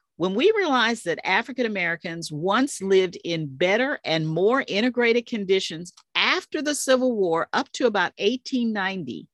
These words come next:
but conditions shifted to increasing oppression during the first half of the twentieth century, this explains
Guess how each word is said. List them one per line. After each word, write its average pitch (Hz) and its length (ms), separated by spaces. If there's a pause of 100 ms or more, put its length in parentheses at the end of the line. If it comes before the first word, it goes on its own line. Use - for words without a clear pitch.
(340)
but 175 140
conditions 180 720
shifted 120 720 (340)
to 214 140
increasing 247 800
oppression 160 760 (260)
during 170 220
the 147 80
first 226 500 (140)
half 185 420 (140)
of 156 160
the 147 80
twentieth 170 460
century, 190 460 (260)
this 233 400
explains 269 1120